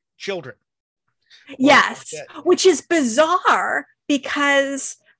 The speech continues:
Speaker 2: uh, like, having children, like, ruined my mom's life. <laughs> Like, I, I, I only started kind of talking to her about this recently, but I'm like,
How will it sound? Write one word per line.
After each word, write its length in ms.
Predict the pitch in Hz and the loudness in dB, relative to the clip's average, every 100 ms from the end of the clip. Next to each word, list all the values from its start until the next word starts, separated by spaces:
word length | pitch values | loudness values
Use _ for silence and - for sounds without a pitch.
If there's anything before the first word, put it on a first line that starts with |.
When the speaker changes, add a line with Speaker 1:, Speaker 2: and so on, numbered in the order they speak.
| _ | _
Speaker 2:
uh, 500 | 254 254 240 196 170 - _ _ - | -2 2 2 0 -4 -10 _ _ -4
like, 440 | 269 247 247 - _ _ _ | 2 2 0 -8 _ _ _
having 440 | - 269 302 339 311 | -4 0 2 0 -2
children, 560 | - 285 311 277 254 | 2 2 2 2 2
like, 180 | 220 202 | 2 0
ruined 480 | 220 269 277 311 240 | -2 0 2 0 0
my 140 | 233 | 0
mom's 420 | 226 208 202 202 202 | 0 0 -2 -4 -4
life. 560 | 190 269 - 214 - 539 | 0 0 0 -6 0 0
<laughs> 40 | - - 587 587 554 539 605 571 | 0 4 4 6 2 0 0 4
Like, 160 | - 302 | 4 6
I, 100 | 294 | 4
I, 560 | 277 269 302 415 370 294 | 2 0 2 4 4 4
I 40 | 302 | 4
only 180 | 339 403 | 4 2
started 380 | 381 320 302 247 | 4 4 2 0
kind 180 | 359 240 | 0 0
of 100 | 247 | 0
talking 400 | 277 370 392 349 | 0 2 -2 -4
to 120 | - | -2
her 100 | 330 | -2
about 280 | 240 190 208 | 0 0 -2
this 180 | 233 247 | -4 -4
recently, 520 | 269 277 269 233 226 | -6 -6 -6 0 0
but 160 | 254 | 2
I'm 120 | 254 254 | 0 2
like, 280 | 233 240 | 2 0